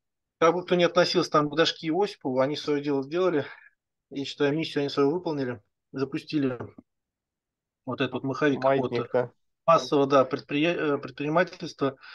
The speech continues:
Speaker 1: <clears throat> молодого именно и немолодого. Ну вот, поэтому я буду, ну, благодарен им за это. Пусть вот называют сектой, да, всё равно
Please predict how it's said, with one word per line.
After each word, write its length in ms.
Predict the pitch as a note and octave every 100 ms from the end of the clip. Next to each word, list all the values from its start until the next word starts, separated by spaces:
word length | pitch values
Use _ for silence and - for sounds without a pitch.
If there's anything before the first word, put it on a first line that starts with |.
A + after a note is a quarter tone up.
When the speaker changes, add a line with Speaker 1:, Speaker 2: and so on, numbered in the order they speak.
| - - - -
Speaker 1:
<clears throat> 60 |
молодого 540 | B3 F3+ D#3 D3 D3+ C#3
именно 240 | C3 B2+
и 80 | B2+
немолодого. 600 | B2+ C3 B2 B2+ B2+ A#2+ - - - _ _ _ _ _
Ну 200 | C3+ B2+
вот, 140 | A2
поэтому 580 | - B2+ B2+ B2 B2 A#2+ _ _ _ _ _ _
я 220 | C3+ C3
буду, 400 | B2+ B2+ B2 A#2+ F#2
ну, 180 | C3 A2+
благодарен 580 | A#2+ B2+ C3 B2 A2+
им 60 | A2
за 120 | A#2+
это. 280 | E3+ F3 C#3 _ _ _ _
Пусть 160 | C3+ -
вот 180 | C#3 C#3
называют 420 | B2+ C3+ B2 A2
сектой, 500 | - F3+ - C3+ - _
да, 400 | - B2 C3 C3 B2
всё 180 | -
равно 800 | B2 B2 B2+ A#2+ A2 A2 F2+ G#2